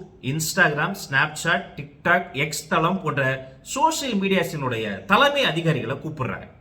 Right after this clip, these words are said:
இப்ப செனட் சபைங்கிறது குடியரசுக் கட்சி, ஜனநாயக கட்சியினுடைய செனட் உறுப்பினர்கள் அங்கேயே அமர்ந்து சட்டம் இயற்றக்கூடிய ஒரு இடம். அந்த இடத்திற்கு தான் இந்த TikTok-உடைய முதல்ல தலைமை செயல் அதிகாரி வர்றாரு.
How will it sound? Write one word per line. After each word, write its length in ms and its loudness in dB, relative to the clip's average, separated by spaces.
இப்ப 120 -8
செனட் 440 2
சபைங்கிறது 580 0
குடியரசுக் 520 0
கட்சி, 260 -2
ஜனநாயக 640 0
கட்சியினுடைய 400 -4
செனட் 340 -2
உறுப்பினர்கள் 640 -8
அங்கேயே 560 6
அமர்ந்து 420 2
சட்டம் 380 0
இயற்றக்கூடிய 380 -2
ஒரு 140 -2
இடம். 360 -4
அந்த 460 4
இடத்திற்கு 440 0
தான் 320 0
இந்த 260 -4
TikTok-உடைய 640 2
முதல்ல 420 -2
தலைமை 300 0
செயல் 220 -2
அதிகாரி 280 -4
வர்றாரு. 580 -4